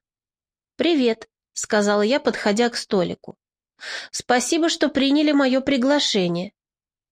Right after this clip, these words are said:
Она с некоторым удивлением посмотрела в направлении, откуда я появилась, и я могла бы поклясться, что ей было интересно, долго ли я там находилась.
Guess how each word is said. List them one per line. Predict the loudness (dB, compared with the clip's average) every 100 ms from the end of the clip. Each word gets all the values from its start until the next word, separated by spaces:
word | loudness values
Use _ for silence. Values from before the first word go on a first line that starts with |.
| _ _
Она | -2 0 0
с | 0
некоторым | 0 0 0 2 2
удивлением | 2 2 2 2 2 2
посмотрела | -2 0 0 2 0 2
в | 2
направлении, | 0 0 0 2 2 2 0 -2 _ _ -4
откуда | -4 -2 0 2
я | 2 2
появилась, | 2 2 2 0 -2 -10 -16 _ _ _ -4
и | 0
я | 2
могла | 2 2 2
бы | 2
поклясться, | 2 0 2 0 0 -2 -10 -12 -14 _ -12
что | -4 0
ей | 2 0
было | 2 2 2
интересно, | 0 0 2 0 -2 -4 -6 _ _ -6
долго | 0 2 4 2
ли | 2
я | 2
там | 2 2
находилась. | 0 0 0 2 0 -4 -10